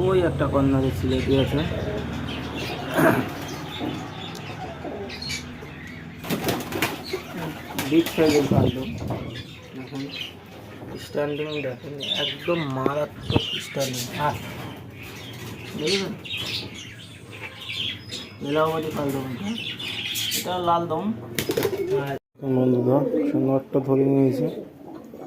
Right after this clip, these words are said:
নটটা খেলা দেখি। ঘরের মধ্যে দেখেন এরকম খেলা, দুর্ধর্ষ খেলা ছিল এক সময়, একদম পা দিয়ে লাথি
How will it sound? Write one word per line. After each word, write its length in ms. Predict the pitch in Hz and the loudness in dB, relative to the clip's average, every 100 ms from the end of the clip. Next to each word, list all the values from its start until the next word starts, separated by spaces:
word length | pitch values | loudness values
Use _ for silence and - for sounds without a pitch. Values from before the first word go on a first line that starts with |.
| - - | -6 -2
নটটা 260 | 135 - 120 | -2 0 0
খেলা 160 | 117 127 131 | 2 2 2
দেখি। 200 | 127 156 - - - - - - 294 175 233 - - - - - - - - - - - - - - - - - - - - - - - - - - - - - - - - | 0 -4 -8 -16 -16 -10 -6 -6 -6 -10 -8 -2 0 0 0 0 -2 0 -2 -4 -4 -4 -2 -2 0 0 0 -2 -2 -2 -4 -6 -6 -4 -4 -6 -4 -4 -2 -2 -2 -4 -2
ঘরের 280 | 123 139 147 | 4 8 8
মধ্যে 220 | 147 139 160 | 6 2 2
দেখেন 260 | 127 123 139 160 - - - - - 143 | 2 2 -4 -4 -12 -20 -20 -20 -6 2
এরকম 300 | 135 131 131 123 | 2 4 0 0
খেলা, 240 | 127 127 147 - - - - - - - | 0 0 -2 -8 -20 -20 -20 -20 -14 0
দুর্ধর্ষ 380 | 147 151 165 - 156 | 4 6 6 4 4
খেলা 160 | 156 147 | 6 6
ছিল 120 | 143 131 | 6 4
এক 60 | 120 - | 4 0
সময়, 260 | 120 131 175 - - - - - - 143 139 143 | -2 0 -2 -8 -12 -12 -10 -10 -6 -2 0 0
একদম 240 | 143 156 143 | 2 0 4
পা 100 | 147 143 | 4 6
দিয়ে 140 | 143 | 4
লাথি 180 | 143 135 | 2 2